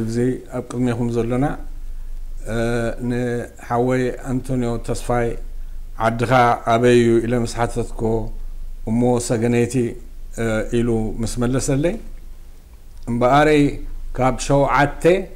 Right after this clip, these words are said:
ጸንዓ ደግለ ዲኻ?" እየ ዝብሎ። በብ ሸውዓተ ንስራዕ፣ እ፣ ብሄር ኣይኮንናን ንበሃል፣ እ፣ መጸዊዕና ነገድ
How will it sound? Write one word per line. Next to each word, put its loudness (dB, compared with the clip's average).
ጸንዓ -2
ደግለ 4
ዲኻ?" 0
እየ 0
ዝብሎ። -2
በብ 4
ሸውዓተ 0
ንስራዕ፣ 2
እ፣ 0
ብሄር 6
ኣይኮንናን 4
ንበሃል፣ 2
እ፣ -2
መጸዊዕና 2
ነገድ 4